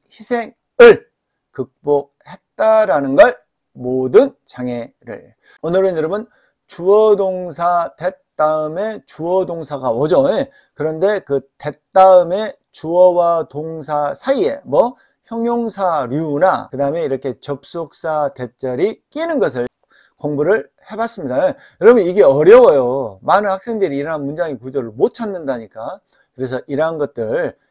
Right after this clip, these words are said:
연습을 꼭 해보시도록 하고요. 답지를 비교해서 보면 충분히 이해가 될 거라고 생각이 듭니다. 이해가 되시지 않으면 언제든지 댓글을 남겨주시면 제가 영상을 제작하도록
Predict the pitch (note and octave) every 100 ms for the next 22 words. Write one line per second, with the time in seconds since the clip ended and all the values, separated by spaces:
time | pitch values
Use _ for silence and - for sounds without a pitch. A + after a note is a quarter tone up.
0 | - C3 C#3+ C3 C3+ C3+ - F#3 F#3 _
1 | - A3+ E3+ C#3+ - C3+ B2 _ G3+ G#3
2 | C3+ C#3 G#3+ - _ - D3 - A3 G#3
3 | F#3+ F#3 F3+ F3 D3+ C3 D3+ D3 C#3+ -
4 | G3+ E3 D#3+ E3+ _ E3+ G3 G#3 E3 C#3
5 | C#3 D#3 D3 C#3 G3 E3+ _ - F#3+ F#3
6 | F3+ F3 D3 _ - D3 A2 A#2 G3 G#3+
7 | _ _ D3 E3 D3+ C#3+ C3+ C3+ F3+ D#3
8 | - D#3+ A#3+ E3 C3+ E3+ B2 _ _ _
9 | C#3+ C#3+ D3 C#3+ D3+ C#3 C3 B2+ F3 A#3
10 | - C#3+ C#3 - D3 A3 E4+ _ - C3+
11 | G#3 B3 F3 D3 B2 A#2 A#2 A#2+ C3+ F3+
12 | - _ _ C3 C3+ C3 C3 D#3+ F#3+ -
13 | - B2+ C3+ C#3 _ _ - A#2+ A#2 F#3
14 | -